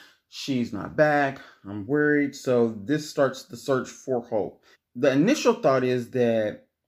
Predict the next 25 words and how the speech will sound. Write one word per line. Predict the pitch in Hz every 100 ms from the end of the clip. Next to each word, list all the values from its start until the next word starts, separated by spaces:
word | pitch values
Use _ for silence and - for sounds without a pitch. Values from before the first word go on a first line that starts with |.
| _ -
Hope's | 170 135
father, | - 143 120 117
Kenny, | - 233 220 127 120 120 - - _ _ _ _ -
might | 123 131 127 123 - - _
have | 123 -
taken | - 127 104 95
her. | 101 80 53 - _ _ _ _ _ _ _ _ -
Now, | 147
while | 143 190
this | 196 277 247
is | 160
going | 147 131
on, | 127 123 120 117 -
Hope | 214 185
wakes | 190 175 - -
up | 139 117 - - _
in | 127 120
this | 113
strange | - - 135 139 139
place. | - 95 95 -
It, | 107 -
it's | 101 - -
dark. | 113 127 123 110 98 -
It's | 87 - _ -
cold. | 123 110 90 85